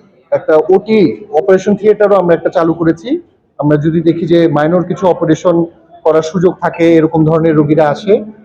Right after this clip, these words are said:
আমরা অবশ্যই তাদের আমরা বিনামূল্যে অপারেশন করে তাদের প্রয়োজনীয় ওষুধপত্র দেব, এটাও আমাদের পরিকল্পনায় আছে। এই মুহূর্তে আমরা, আহ, কার্যক্রম চলমান আছে একেবারেই প্রথম দিকে। এর মধ্যে আমরা দেখতে পাচ্ছি যে মূলত নারী এবং শিশু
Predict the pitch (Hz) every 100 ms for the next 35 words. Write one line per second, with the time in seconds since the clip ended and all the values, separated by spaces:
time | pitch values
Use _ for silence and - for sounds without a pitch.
0 | - 135 143 143 147 170 156 139 143 139
1 | 135 135 131 - - 147 143 147 147 -
2 | 151 151 190 190 185 233 339 - _ _
3 | _ - - 151 143 139 160 156 151 147
4 | - 156 160 156 151 131 117 117 120 135
5 | 135 127 120 139 120 117 117 113 113 -
6 | 202 202 196 190 208 190 185 185 185 -
7 | _ _ _ - 131 131 110 - - -
8 | _ _ - 170 160 170 180 175 180 175
9 | 165 156 - 185 156 147 156 160 165 185
10 | 175 143 151 - - _ _ _ _ _
11 | - 151 170 160 202 175 180 175 160 170
12 | 160 160 220 214 196 190 190 185 165 147
13 | 151 165 175 156 165 - 165 - 359 349
14 | -